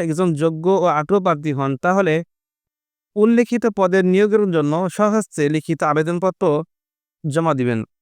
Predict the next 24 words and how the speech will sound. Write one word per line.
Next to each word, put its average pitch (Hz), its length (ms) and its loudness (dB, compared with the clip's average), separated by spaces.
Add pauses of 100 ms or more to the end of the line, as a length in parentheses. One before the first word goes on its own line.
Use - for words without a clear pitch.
(580)
আবেদন 196 360 2
করতে 220 260 0
হবে 190 240 2 (460)
উপসহকারী 214 600 0
পরিচালক 170 480 0 (220)
মানব 175 200 0 (160)
সম্পদ 190 380 0 (280)
বিভাগ, 139 300 2 (600)
বাংলাদেশ 196 480 0 (400)
এক্সটেনশন 208 480 0 (100)
এডুকেশন 170 400 0 (100)
সার্ভিসেস 160 380 -2 (140)
বিস, 143 180 -2 (120)
প্রধান 196 320 0
কার্যালয়, 151 480 2
বাড়ি 180 240 2
নং 202 100 2 (560)
আট 175 220 0
by 196 200 4
বি, 147 120 0 (460)
রোড 180 280 2
নং 208 120 4 (580)
ঊনত্রিশ, 175 500 2 (280)
গুলশান 190 380 0